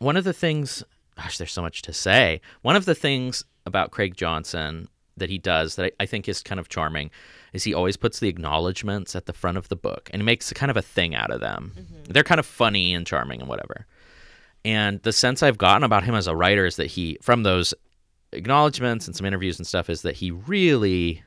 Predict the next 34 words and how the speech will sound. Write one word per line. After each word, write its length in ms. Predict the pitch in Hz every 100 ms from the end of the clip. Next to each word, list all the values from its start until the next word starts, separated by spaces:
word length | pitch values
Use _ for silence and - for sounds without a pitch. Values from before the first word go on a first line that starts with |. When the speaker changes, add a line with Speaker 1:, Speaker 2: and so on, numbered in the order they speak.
| _
Speaker 1:
spends 360 | - - 143 147
a 40 |
lot 180 | 101 92
of 80 | 78
time 340 | - 107 98
with 120 | 85 87
a 40 |
lot 140 | 85
of 80 | 76
people 300 | - 101 -
to 120 | -
read 200 | 87 85
these 180 | - 71
books, 760 | - 80 62 50 - - - 180
Speaker 2:
Mm-hmm. 200 | - -
Speaker 1:
um, 80 | 92
including 340 | 104 170 180 120
a 60 |
lot 120 | 98
of 80 | 82
Native 340 | 90 78 76 -
people, 360 | - - 67
and 80 | 80
he 60 | 85
thanks 360 | 82 73 -
them 140 | 82 69
in 100 | 64
the 80 | -
thing. 280 | 90 85
And 160 | 80 82
so 280 | - 87 82
I'm 160 | 95 90
curious, 480 | - 120 98 82 -
too. 480 | 110 101 85 76